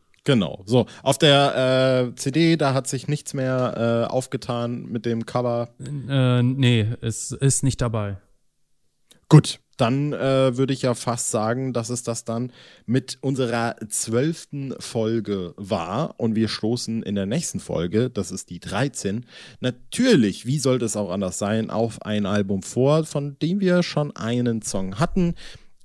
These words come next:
Speaker 1: Aber was, was, was lassen wir uns das jetzt nehmen, äh, in Folge dreizehn nicht über einen Song vom Album dreizehn zu reden? Sag's, Julian.
Speaker 2: Wir reden über, ähm,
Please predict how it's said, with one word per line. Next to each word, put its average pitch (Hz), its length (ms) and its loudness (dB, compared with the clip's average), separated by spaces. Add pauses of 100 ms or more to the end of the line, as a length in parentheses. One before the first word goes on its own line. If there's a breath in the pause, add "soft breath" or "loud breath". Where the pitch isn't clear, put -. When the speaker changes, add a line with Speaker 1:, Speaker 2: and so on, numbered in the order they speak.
Speaker 1:
Aber 107 400 2
was, 104 320 -2
was, 98 320 -2
was 113 240 -2
lassen 117 260 0
wir 110 140 2
uns 104 160 -2
das - 180 -6
jetzt 98 240 -4
nehmen, 98 420 -2
äh, - 140 -10
in 95 100 -8
Folge 98 280 -2
dreizehn 90 400 -4
nicht 101 220 -8
über 90 260 -8
einen 113 260 0
Song 101 340 -4
vom 127 280 -4
Album 107 280 0
dreizehn 104 480 -2
zu - 140 -12
reden? 175 480 -2 (920 soft breath)
Sag's, 92 340 -4
Julian. - 280 -12 (720)
Speaker 2:
Wir 135 180 0
reden 143 280 0
über, 117 920 -2
ähm, 98 180 -10